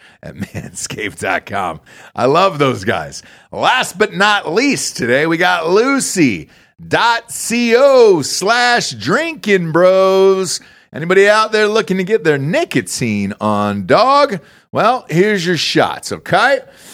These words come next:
Uh, Lucy makes tobacco-free nicotine for people to focus better, think deeper, chill out smoother, and inspire creativity.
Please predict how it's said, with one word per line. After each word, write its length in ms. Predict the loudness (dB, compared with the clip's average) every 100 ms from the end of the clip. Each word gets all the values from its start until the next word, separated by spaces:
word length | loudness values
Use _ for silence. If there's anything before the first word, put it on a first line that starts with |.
| -16 -2
Uh, 640 | 2 2 2 2 2 0
Lucy 440 | 0 0 0 0 -2
makes 260 | -2 -4
tobacco-free 880 | -4 -2 0 2 0 0 0 0 0
nicotine 680 | -4 -6 -6 -6 -6 -6 -2
for 140 | -2
people 320 | -2 -4 -2
to 80 | -4
focus 440 | 0 0 0 -2 0
better, 360 | 2 2 -2
think 300 | -4 -6 -4
deeper, 340 | -6 -4 -2 -4
chill 320 | -2 -2 0
out 240 | 0 -2
smoother, 480 | -4 -2 0 2 0
and 200 | 0 -6
inspire 680 | -8 -6 -2 0 0 -2 -4
creativity. 1040 | -4 0 2 2 -2 -4 -2 -2 -6